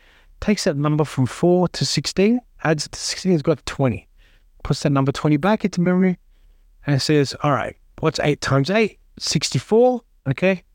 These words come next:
Takes that number out of memory, which is the twenty, adds it to the sixty. This is all linear, right? One after another after another. You can draw a straight line with it,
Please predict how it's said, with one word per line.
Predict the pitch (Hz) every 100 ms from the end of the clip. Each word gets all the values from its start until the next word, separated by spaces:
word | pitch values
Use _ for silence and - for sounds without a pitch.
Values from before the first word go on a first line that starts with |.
| _
Takes | - 156 -
that | 160
number | 165 160
out | 151 156
of |
memory, | 156 160 160 165 139
which | - -
is | 107
the | 104
twenty, | - 160 160 156 -
adds | 151 147 139
it | -
to | 131
the |
sixty. | 123 135 123 - - - - _
This | 233
is | 202
all | 226 214 185
linear, | 160 170 156 95 -
right? | 120 143 - _ _ _
One | 160 185 202 196
after | 139 123 -
another | 135 160 156 139
after | 131 -
another. | 131 139
You | 143
can | 143
draw | 110 127 147 143
a |
straight | - - 156 127
line | 123 131 123
with | 104
it, | 92